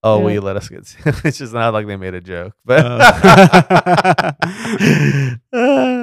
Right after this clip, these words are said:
Speaker 2: And then they messaged us on the Carla Instagram the next day and said, "Delish."
Speaker 1: Loving the love. Li-,
Speaker 3: Wow,
Speaker 1: living,
Speaker 3: wild.
Speaker 1: living for the love. But
Speaker 3: Wait,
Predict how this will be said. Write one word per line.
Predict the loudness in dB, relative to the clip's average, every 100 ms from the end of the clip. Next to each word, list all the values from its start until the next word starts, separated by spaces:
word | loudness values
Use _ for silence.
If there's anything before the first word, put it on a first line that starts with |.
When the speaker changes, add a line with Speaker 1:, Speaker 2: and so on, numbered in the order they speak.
| -10 -14 -20 _ _ -8
Speaker 2:
And | -4
then | -4
they | -2 -2 -2
messaged | -6 -10 -10 -14 -10
us | -8 -8 -10 -8
on | -6
the | -6
Carla | -6 -6 -6
Instagram | -12 -16 -16 -14 -14 -14 -12 -10
the |
next | -8 -10 -14
day | -14 -10
and | -10 -8
said, | -10 -10 -6
"Delish." | -6 -6 -6 -6 -6 -10 -14 -16 -8
Speaker 1:
Loving | -4 -4 -6
the | -10
love. | -10 -10 -10 -12 -6
Li-, |
Speaker 3:
Wow, | -2 -2 -4 -10
Speaker 1:
living, | -12 -10 -8 -10
Speaker 3:
wild. | -12
Speaker 1:
living | -14 -12 -12
for | -16 _
the | -20
love. | -20 -20 -20 _ _ _ _ _ -4
But |
Speaker 3:
Wait, | -2 -2 -6